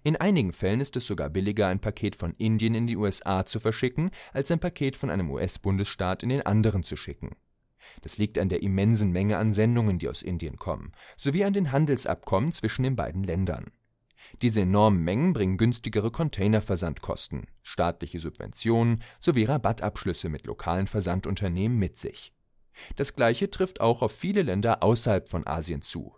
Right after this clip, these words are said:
darunter das Vereinigte Königreich, Australien und Kanada. Übersicht der Durchschnittskosten verschiedener Modafinil-Produkte, Preis pro Tablette beim Kauf von hundertzehn bis vierhundert Stück.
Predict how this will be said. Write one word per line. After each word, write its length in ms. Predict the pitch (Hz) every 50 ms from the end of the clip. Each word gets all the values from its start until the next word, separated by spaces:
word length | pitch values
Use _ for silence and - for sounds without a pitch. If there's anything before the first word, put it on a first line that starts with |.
| _
darunter 380 | - 58 60 71 82 90 - 95
das 160 | 80 - -
Vereinigte 480 | - - - 85 92 90 - - - -
Königreich, 760 | - - 113 117 117 117 117 - 113 104 107 110 - - - _
Australien 720 | - 180 180 - - - 101 82 78 78 80 80 78 78 -
und 220 | - 185 - -
Kanada. 560 | - - 87 90 85 80 - 65 - - - _ _ _ _ _ _ _ _ _ _ _ - - - - - _
Übersicht 440 | - 208 202 226 208 - 190 165 -
der 80 | - 98
Durchschnittskosten 800 | 85 101 107 113 - - 117 113 - - 117 104 - - - 107
verschiedener 460 | - 95 90 - 107 101 95 95 87
Modafinil-Produkte, 1300 | 85 87 80 85 - - - 80 78 85 101 110 110 - - 107 104 101 - - - 101 101 101 104 -
Preis 320 | - - 113 131 151 -
pro 160 | - - - -
Tablette 500 | - 135 110 85 82 82 - 104 90 80
beim 220 | 73 55 - -
Kauf 300 | - - 85 87 - -
von 220 | - 104 95 80
hundertzehn 640 | 90 95 85 - - - - - 113 110 107 104 110
bis 140 | 147 - -
vierhundert 600 | - - 107 87 78 78 85 80 80 - - -
Stück. 420 | - - - - 76 - - -